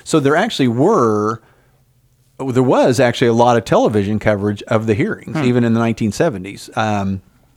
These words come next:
Speaker 1: I kinda remember, I was trying to think, seems like my mom, you know, she'd come home from work at five, and,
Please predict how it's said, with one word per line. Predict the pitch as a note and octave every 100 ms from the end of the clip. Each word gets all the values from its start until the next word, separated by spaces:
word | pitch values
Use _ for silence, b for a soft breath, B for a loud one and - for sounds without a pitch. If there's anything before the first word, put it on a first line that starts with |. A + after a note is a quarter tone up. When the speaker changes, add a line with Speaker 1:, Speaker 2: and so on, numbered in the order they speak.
| - -
Speaker 1:
I | D3
kinda | F#3+ G3
remember, | E3+ D#3 D#3 C#3
I | C#3
was | C3
trying | - C4
to | G3+
think, | - F3+ C3 A#2 - B B B
seems | - D4+
like | A#3
my | B2+ B2+ D3
mom, | C3+ C3 B2 G#2 G#2 G#2+ A2+ -
you | C3+
know, | A2
she'd | G2 F3+
come | D3+ C#3+
home | C3+
from | B2+ A#2+
work | A#2+ A#2+
at | -
five, | - A2 D#2+ - - - - _ _ _ _ _ _ _ _ - -
and, | B2+ A#2 A2+ G#2+ G#2+